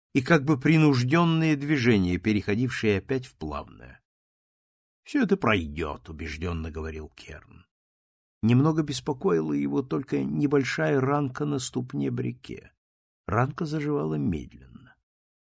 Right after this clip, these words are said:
Но со временем и она зажила настолько, что Брике не испытывала боли, даже наступая на больную ногу.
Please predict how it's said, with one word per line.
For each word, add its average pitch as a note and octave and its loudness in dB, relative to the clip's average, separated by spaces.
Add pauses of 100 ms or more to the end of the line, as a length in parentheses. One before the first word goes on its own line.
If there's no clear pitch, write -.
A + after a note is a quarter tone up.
Но G#2+ 4
со C3+ 2
временем G#3+ 6
и A#3+ 0
она C#3+ 4
зажила G2+ 2
настолько, G3 -2 (220)
что - 4
Брике C3+ 6
не G3 6
испытывала G#2+ 0
боли, G3+ 4
даже F3+ 0
наступая B2 0
на A2+ 2
больную F#2 -2
ногу. C2 -12